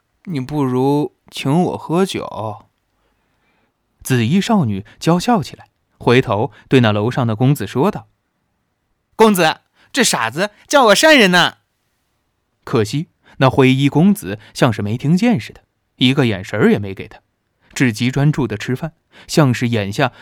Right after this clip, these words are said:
天崩地陷了，也不能磨灭他对食物的相思之情一般。紫衣少女便问道：“别人都是要饭，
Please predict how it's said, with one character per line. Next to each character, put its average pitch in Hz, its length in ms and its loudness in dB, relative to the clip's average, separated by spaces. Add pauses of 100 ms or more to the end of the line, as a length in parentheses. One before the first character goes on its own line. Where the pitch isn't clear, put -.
天 139 220 2
崩 143 180 2
地 143 180 0
陷 196 260 2
了， - 200 -14 (240)
也 110 140 0
不 120 180 0
能 107 260 -4
磨 110 180 0
灭 143 160 0
他 - 160 -2
对 113 140 2
食 101 260 -6
物 151 160 -2
的 98 100 -8
相 123 220 -2
思 127 180 -2
之 143 180 -4
情 - 240 -8
一 208 140 2
般。 - 180 -14 (440)
紫 120 200 -4
衣 139 160 -2
少 208 240 -2
女 98 220 -8 (160)
便 120 160 -2
问 175 200 2
道 - 180 -12 (460)
：“别 117 200 0
人 147 140 0
都 180 140 -2
是 185 120 -6
要 180 160 0
饭， 160 340 -4